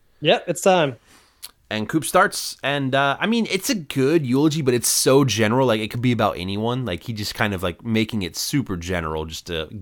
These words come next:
Speaker 2: get through
Speaker 1: Well,
Speaker 2: it at
Speaker 1: that's
Speaker 2: this
Speaker 1: the,
Speaker 2: point.
Speaker 1: yeah, that's the smart strategy. That's what I, exactly what I would have done.
Speaker 2: Then he starts singing, like, "I've Got Sunshine" by The Temptations, and, uh,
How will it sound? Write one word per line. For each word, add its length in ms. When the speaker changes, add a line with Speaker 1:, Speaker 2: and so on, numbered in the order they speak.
Speaker 2:
get 220
through 400
Speaker 1:
Well, 60
Speaker 2:
it 20
at 60
Speaker 1:
that's 80
Speaker 2:
this 120
Speaker 1:
the, 60
Speaker 2:
point. 320
Speaker 1:
yeah, 240
that's 220
the 100
smart 240
strategy. 460
That's 180
what 80
I, 160
exactly 460
what 100
I 100
would 180
have 100
done. 320
Speaker 2:
Then 100
he 60
starts 260
singing, 400
like, 380
"I've 180
Got 180
Sunshine" 600
by 80
The 80
Temptations, 840
and, 320
uh, 800